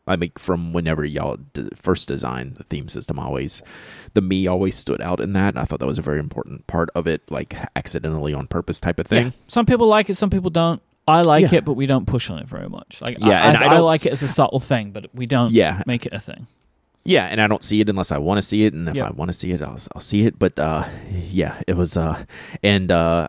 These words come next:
Speaker 1: I, just a, a little, my initial feedback when I saw the me you want to be, uh, I initially went to Severance,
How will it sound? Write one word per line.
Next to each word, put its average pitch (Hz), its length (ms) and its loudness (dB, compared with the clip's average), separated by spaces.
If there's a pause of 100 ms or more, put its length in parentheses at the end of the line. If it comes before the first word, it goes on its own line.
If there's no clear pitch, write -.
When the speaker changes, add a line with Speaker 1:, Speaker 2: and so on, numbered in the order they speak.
Speaker 1:
I, 98 260 4
just 107 300 0
a, 98 240 6
a 92 60 0
little, 92 380 4
my 92 220 2
initial 87 360 2
feedback 104 480 0
when 85 80 -2
I 85 60 0
saw 85 220 -2
the - 80 -4
me 80 120 -4
you 80 220 0
want 78 140 -2
to - 40 -6
be, 87 460 -2
uh, 82 200 -2
I 71 120 -2
initially 73 480 -6
went 76 160 -12
to - 100 -12
Severance, - 600 -10